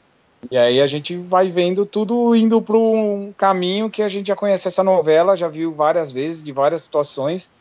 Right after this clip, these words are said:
E aí o que eu vejo é que se o Luxemburgo sair, vai ser mais um técnico que esse elenco derrubou.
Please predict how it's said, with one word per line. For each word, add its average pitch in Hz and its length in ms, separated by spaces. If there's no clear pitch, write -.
E 170 140
aí 175 140
o 175 60
que 196 80
eu 180 120
vejo 165 260
é 160 40
que 151 140
se - 120
o 180 40
Luxemburgo 170 520
sair, 165 340
vai 214 140
ser 190 160
mais 196 340
um 214 200
técnico 165 640
que 190 120
esse 185 200
elenco 185 400
derrubou. 190 560